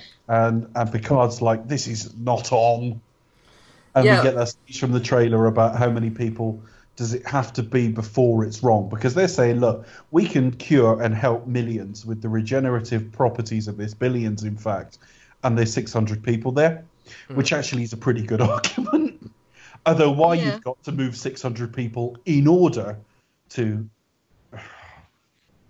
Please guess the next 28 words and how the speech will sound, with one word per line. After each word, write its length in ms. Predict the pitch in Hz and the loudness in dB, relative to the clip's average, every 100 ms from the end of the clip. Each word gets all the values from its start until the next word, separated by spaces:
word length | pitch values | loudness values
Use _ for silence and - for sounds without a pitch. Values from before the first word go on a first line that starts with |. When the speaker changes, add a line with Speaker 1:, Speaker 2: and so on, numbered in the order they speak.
| _ - | _ -20
Speaker 1:
surely 320 | - - 208 160 | -8 -2 0 0
you 100 | 139 | 0
could 140 | 113 | -2
just 240 | 143 - - | -4 -2 -2
have 160 | 139 | 0
it 80 | 135 | 0
as 120 | 127 | -4
a 40 | 127 | -6
tourist 420 | - 135 120 - | -2 -2 -2 -4
destination. 640 | 117 - 127 131 - - _ _ _ _ _ _ _ _ _ _ _ _ - | -6 -6 -4 -4 -4 -12 _ _ _ _ _ _ _ _ _ _ _ _ -14
Speaker 3:
<laughs> 80 | 202 269 - - _ - - | -8 -6 -6 -12 _ -20 -2
Health 220 | 233 220 | -2 0
tourism. 560 | 285 254 208 185 190 202 _ _ _ | 0 2 2 -4 -8 -10 _ _ _
Speaker 2:
Well, 180 | 214 226 | 0 2
Speaker 1:
Yeah. 260 | 117 113 107 - | 4 2 -2 -14
Speaker 2:
you, 220 | 80 202 | -14 -10
you 200 | 185 214 | -8 -2
would 200 | 208 185 | -2 0
think. 200 | 240 180 | 0 0
I 60 | 165 | 0
mean, 200 | 190 185 | -2 -2
I 140 | - 190 | 0 0
imagine 580 | 196 226 220 214 180 156 | 2 2 2 -2 -4 -2
it 180 | 135 | -4
would 180 | 156 151 | -4 -6
be 160 | 156 147 | -6 -2
the, 200 | 135 127 | -2 -2
uh, 240 | 139 127 | -4 -8